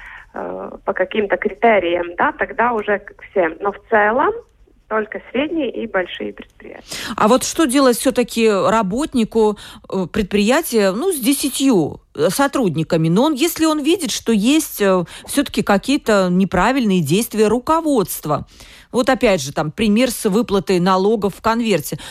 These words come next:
Speaker 2: тогда ему надо идти куда? Куда можно написать? Вам, наверное, напрямую.
Speaker 1: Конечно, э, любой житель Латвии, э,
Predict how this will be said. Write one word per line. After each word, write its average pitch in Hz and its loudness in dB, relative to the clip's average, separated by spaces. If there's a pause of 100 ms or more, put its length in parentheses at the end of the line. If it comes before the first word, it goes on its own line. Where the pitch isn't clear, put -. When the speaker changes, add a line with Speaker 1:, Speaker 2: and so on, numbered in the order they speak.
(120)
Speaker 2:
тогда 226 2
ему 262 2
надо 254 2
идти 233 -2
куда? 247 2
Куда 220 0
можно 165 0
написать? 175 0
Вам, 285 2
наверное, 247 2
напрямую. 247 2
Speaker 1:
Конечно, 247 0
э, 175 0
любой 240 0
житель 240 -2
Латвии, 214 0
э, 180 -2